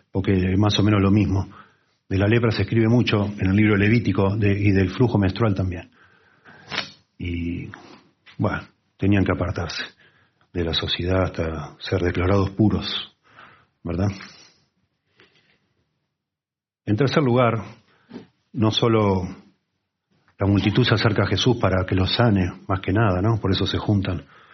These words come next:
En segundo lugar, habíamos dicho que un hombre, eh,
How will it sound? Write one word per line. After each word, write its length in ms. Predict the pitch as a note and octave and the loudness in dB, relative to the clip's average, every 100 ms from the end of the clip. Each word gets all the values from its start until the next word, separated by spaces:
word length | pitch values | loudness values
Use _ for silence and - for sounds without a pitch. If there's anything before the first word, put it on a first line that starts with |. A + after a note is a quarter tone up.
| _ - | _ -8
En 80 | E2 | -6
segundo 340 | G2 G2+ G2 | 0 2 2
lugar, 260 | F#2 G#2+ G#2 | 2 2 2
habíamos 300 | F#2+ F#2 G2+ | 2 2 2
dicho 200 | G#2 F#2 | 2 2
que 60 | |
un 120 | F#2 | 2
hombre, 540 | G#2 F#2+ F#2 F2+ F2 F2 | 4 2 2 0 -2 -4
eh, 240 | E2 D#2+ | -6 -10